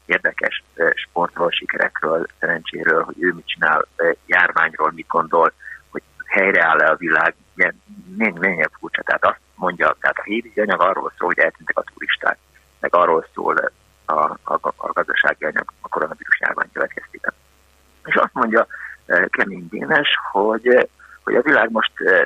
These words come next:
egy kicsit kizökkent, eh, a turizmus leáll, de nem biztos, hogy ez, ez, ez baj. Tehát, hogy, hogy egy kicsit pont a, a, a korábbi normálisban, eh, zökken vissza a világ, szerintem. Eh, é-, érdemes elolvasni.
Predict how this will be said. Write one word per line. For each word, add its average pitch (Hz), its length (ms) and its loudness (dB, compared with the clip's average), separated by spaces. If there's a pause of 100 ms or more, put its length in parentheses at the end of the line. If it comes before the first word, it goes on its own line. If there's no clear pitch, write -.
egy - 140 -12 (180)
kicsit - 320 -12
kizökkent, 156 760 -2 (140)
eh, 87 340 4
a - 300 -8
turizmus - 360 -18 (300)
leáll, - 340 0
de - 80 -6
nem - 140 0
biztos, - 360 -8
hogy - 100 -2
ez, - 100 -4 (120)
ez, - 120 -10 (160)
ez 69 180 -18
baj. - 320 2
Tehát, 85 380 0
hogy, 82 260 -2
hogy 82 160 -2
egy 98 160 0
kicsit - 240 -18 (840)
pont 113 240 2
a, 98 80 4
a, 95 240 2
a - 80 -4
korábbi - 380 0
normálisban, 82 760 2
eh, 87 300 2 (280)
zökken 85 300 -6
vissza 76 460 -2
a 64 100 -2
világ, 50 360 0 (200)
szerintem. - 440 -6 (560)
Eh, 85 380 2 (400)
é-, 127 200 0
érdemes 90 280 0
elolvasni. 73 640 0